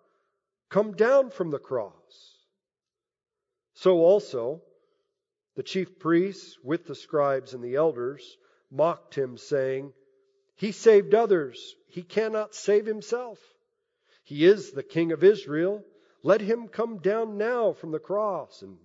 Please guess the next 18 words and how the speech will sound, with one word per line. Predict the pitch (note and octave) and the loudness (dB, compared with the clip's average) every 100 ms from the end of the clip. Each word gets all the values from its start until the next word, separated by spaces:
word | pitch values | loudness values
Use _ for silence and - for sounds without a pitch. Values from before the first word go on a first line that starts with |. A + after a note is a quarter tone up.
| F2+ | -14
we | B2 G3 | -10 -8
will | C#3 | -10
believe | G2 A#2+ B2+ C3+ | -10 -10 -10 -12
in | C3 | -12
him. | A#2+ D3 F#3 F#3 _ _ _ _ _ _ _ _ _ | -8 -8 -8 -16 _ _ _ _ _ _ _ _ _
He | _ F3 | _ -10
trusts | F3+ - G#3+ - - | -8 -4 -4 -4 -6
in | E3 C3 | -8 -2
God. | D#3 D3+ A#2 - _ _ _ _ _ _ _ _ _ _ _ _ - | 0 0 -2 -10 _ _ _ _ _ _ _ _ _ _ _ _ -8
Let | D3+ D#3 | -6 -4
God | D#3 E3 G#3 C#3+ | -4 -2 -4 -6
deliver | C3+ C3 B2 | -6 -6 -8
him | A#2+ C3 C3 | -8 -10 -6
now, | D#3 G#3 C#3+ F#2+ _ _ _ _ _ _ _ | -6 -4 -8 -12 _ _ _ _ _ _ _
if | B2 - | -14 -12
he | B2+ | -18
desires | G2+ G2 A2+ G#2+ G#2+ G2 - | -18 -16 -14 -12 -14 -16 -20
him. | A2+ B2+ | -20 -20